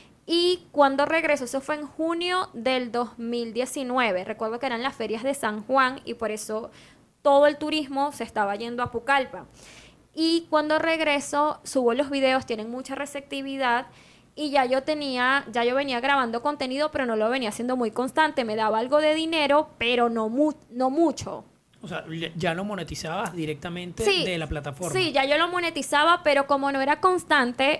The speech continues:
Speaker 1: era como que algo que no me lo tomaba como un trabajo. Hasta que dije, "Guau, esto le fue bien". Luego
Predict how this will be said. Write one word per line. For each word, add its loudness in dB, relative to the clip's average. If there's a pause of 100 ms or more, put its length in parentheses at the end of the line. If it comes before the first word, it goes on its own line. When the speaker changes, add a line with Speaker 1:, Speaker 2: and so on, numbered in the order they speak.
Speaker 1:
era 4
como 0
que 2
algo 2
que 2
no 0
me -2
lo 2
tomaba 4
como 2
un -2
trabajo. 4
Hasta 0
que -2
dije, -4 (560)
"Guau, 4
esto 2
le 2
fue 4
bien". 0 (720)
Luego 4